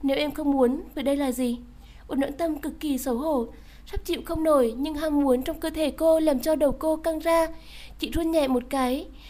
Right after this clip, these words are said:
hai mắt nhắm lại. "Yêu tinh bé nhỏ, đừng vội. Anh sẽ làm cho em thứ em muốn."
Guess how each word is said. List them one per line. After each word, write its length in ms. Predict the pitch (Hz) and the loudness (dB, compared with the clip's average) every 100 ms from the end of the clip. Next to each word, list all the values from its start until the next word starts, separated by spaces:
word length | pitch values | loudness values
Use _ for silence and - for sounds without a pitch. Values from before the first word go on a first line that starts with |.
| - - | -18 -4
hai 180 | 302 | 0
mắt 200 | 285 370 | 0 0
nhắm 240 | 330 269 269 | 2 2 2
lại. 280 | 339 294 - - - - - - | 2 0 -4 -12 -20 -20 -18 -6
"Yêu 120 | 302 285 | -4 -2
tinh 200 | 311 294 | 0 4
bé 140 | 262 | 4
nhỏ, 360 | 269 330 262 233 - - | 6 4 2 -2 -8 -4
đừng 160 | 254 | 0
vội. 260 | 302 294 - - - - - - - | 2 2 0 -8 -20 -20 -20 -12 -2
Anh 240 | 294 285 | 0 2
sẽ 120 | 196 | 0
làm 240 | 320 330 262 | -2 -2 -2
cho 140 | 294 | 0
em 220 | 294 294 | 0 0
thứ 140 | 277 262 | 0 -2
em 200 | 294 285 | 0 4
muốn." 300 | 277 247 | 4 2